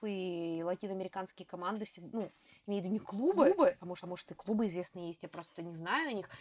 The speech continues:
Speaker 1: но сборные всегда хорошо выступают. А если хорошо выступает сборная, почему тогда клубов известных нету?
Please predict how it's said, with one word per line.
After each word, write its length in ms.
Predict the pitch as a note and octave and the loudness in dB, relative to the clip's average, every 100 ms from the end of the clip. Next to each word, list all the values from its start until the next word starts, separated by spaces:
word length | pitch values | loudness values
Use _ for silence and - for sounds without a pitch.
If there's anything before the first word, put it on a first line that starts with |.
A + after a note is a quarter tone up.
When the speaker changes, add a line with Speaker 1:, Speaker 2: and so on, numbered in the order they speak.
| - - | -12 -2
Speaker 1:
но 100 | G#3+ | -2
сборные 460 | F#3 F#3+ C4+ C#4+ | 0 2 4 2
всегда 300 | A3+ F3+ F3 | 0 -4 -2
хорошо 340 | G3+ G#3 - F#3+ | -2 -4 -4 -6
выступают. 680 | F3+ - - F3+ - - - _ _ _ _ _ | -6 -8 -4 -2 -2 -6 -20 _ _ _ _ _
А 80 | - | 4
если 300 | G#3+ A3 A3+ G#3 | 4 6 4 4
хорошо 320 | A3 G3+ B3+ | 4 4 4
выступает 300 | A3 - G3+ | 0 2 0
сборная, 300 | F#3 B3+ C#4 | 2 2 2
почему 220 | G3 - G3+ | -2 -6 -4
тогда 200 | F3+ F#3 | 0 -2
клубов 400 | - F#3 E3 - | -2 -8 -8 -12
известных 400 | - D3+ - D3 | -12 -12 -12 -16
нету? 360 | D#3+ D3+ C#3+ | -16 -14 -18